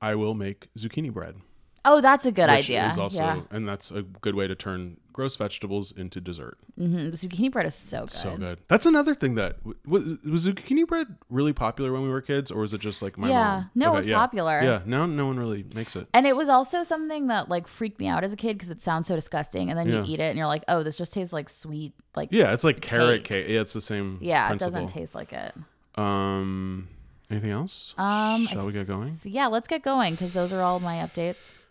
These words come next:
Speaker 1: Uh, all right. So this was a heavy newsletter. A lot of
Speaker 2: Very
Speaker 1: stuff.
Speaker 2: dark.
Speaker 1: Um, and we have to say, I think, uh, of this newsletter is all about eating disorders. So
Speaker 2: Uh-huh.
Speaker 1: if you're triggered by, um, by discussions of eating disorders, maybe fast forward or skip till the next episode.
Speaker 2: Oh, yeah.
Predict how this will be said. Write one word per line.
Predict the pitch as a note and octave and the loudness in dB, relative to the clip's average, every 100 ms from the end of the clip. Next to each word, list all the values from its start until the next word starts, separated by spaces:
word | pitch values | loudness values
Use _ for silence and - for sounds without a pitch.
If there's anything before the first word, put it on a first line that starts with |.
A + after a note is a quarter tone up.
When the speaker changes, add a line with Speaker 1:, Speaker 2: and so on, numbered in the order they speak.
| _ - - | _ -2 8
Speaker 1:
Uh, | C3+ C3+ C3 C3 B2+ B2+ B2 - - | 10 10 10 10 8 6 2 -6 8
all | C#3+ | 12
right. | D#3+ A#3 - | 12 12 8
So | - C#3 | 6 8
this | F3+ - | 8 6
was | D#4 A#3+ D#3+ - | 4 4 2 0
a | C#3+ C#3 C3+ C3 C3 _ _ _ _ - | 6 8 8 6 2 _ _ _ _ -10
heavy | - D3+ C4+ A#3+ G#2 G2 _ | 4 6 8 6 2 -8 _
newsletter. | A#2+ F3 B3 A#2 F#2+ F#2 - - | 2 4 4 2 -2 -4 -10 -4
A | |
lot | A#2+ B2+ | 4 8
of | E3+ | 8
Speaker 2:
Very | F#3+ C4+ | 8 8
Speaker 1:
stuff. | - F3+ G3 - | 8 6 4 -2
Speaker 2:
dark. | F3+ E3 F3 G#3+ C4+ C#4+ _ - - | 4 8 8 8 4 0 _ -12 0
Speaker 1:
Um, | B2+ B2 A#2+ A2+ A2 | 2 4 2 0 4
and | D3+ D3+ | 4 6
we | D#3 | 8
have | F#3 | 8
to | F#3 | 8
say, | G3 F#3 E3+ D#3+ | 2 6 8 8
I | C3+ | 4
think, | - D3 C#3 - | 2 2 2 0
uh, | B2 A#2 | 2 4
of | A2+ A#2+ B2 | 4 2 2
this | D3 - | 2 4
newsletter | C#3+ D#3 D3+ D#3 D#3+ D#3+ | 4 4 4 6 6 6
is | C3+ B2+ | 4 2
all | G#2+ A#2 | 4 4
about | B2 A#2 A2 | 6 4 4
eating | G#2 A#2+ | 2 4
disorders. | C#3+ D#3 E3+ E3+ F3 | 4 4 4 4 2
So | - A#2+ | 4 4
Speaker 2:
Uh-huh. | A2+ A2+ | 6 6
Speaker 1:
if | G#2 | 4
you're | A#2+ B2 | 4 2
triggered | - B2 A#2+ G#2+ | 2 0 0 0
by, | G#2+ G#2+ G#2 | 0 2 0
um, | G2 G2+ G2+ G2 G2 G2 G2 F#2 | -2 -2 -2 -2 -4 -4 -4 -4
by | F#2+ | -4
discussions | G2 G#2+ A#2 A#2+ C#3 | -2 -2 -2 -2 -4
of | C3 E3+ | -2 -2
eating | A3+ A#3 | 0 0
disorders, | F#3 D3 D#3 F3+ F#3+ | 0 0 0 0 -2
maybe | A2+ A#2 C3 D3 D#3+ F3 | -2 -2 -2 -4 -6 -8
fast | - F#3+ - | -4 -4 -4
forward | - - - - | -6 -6 -6 -6
or | F#2+ G2+ G#2 G#2 | -4 -2 -2 -4
skip | - A2+ - - | -6 -8 -8 -6
till | B2 | -4
the | |
next | C3 B2 - | -4 -4 -10
episode. | - - A#2 G#2 | -8 -4 -2 -2
Speaker 2:
Oh, | - | -4
yeah. | E3+ G#3+ D3+ | -8 -8 -8